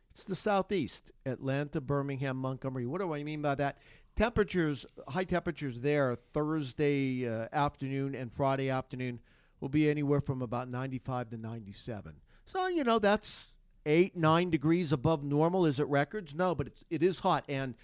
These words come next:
the humidity's a little lower there as well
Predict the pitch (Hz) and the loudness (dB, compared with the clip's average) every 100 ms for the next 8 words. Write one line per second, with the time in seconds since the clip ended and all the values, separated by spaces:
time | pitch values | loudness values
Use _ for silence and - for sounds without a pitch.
0 | - - - 139 135 143 160 214 180 139 | -20 -20 -6 -4 -2 0 2 2 0 -2
1 | 120 - 135 131 139 131 131 131 127 123 | -4 -8 -6 -2 -2 0 0 0 0 -2
2 | 123 120 113 95 95 110 151 143 101 85 | -4 -4 -6 -12 -10 -2 2 2 0 -6